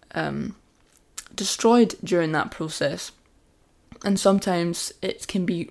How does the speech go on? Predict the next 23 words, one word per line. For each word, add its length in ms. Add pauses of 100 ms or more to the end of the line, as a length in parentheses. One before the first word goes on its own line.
quite 240
hard 360
for 140
you 40
to 140
actually 240
receive 420
the 100
nutrients 400
from 200
what 120
you're 120
eating. 400 (500)
And 140
one 180
thing 280
is, 340
you 60
know, 60
you 140
might 240
be 160
eating 540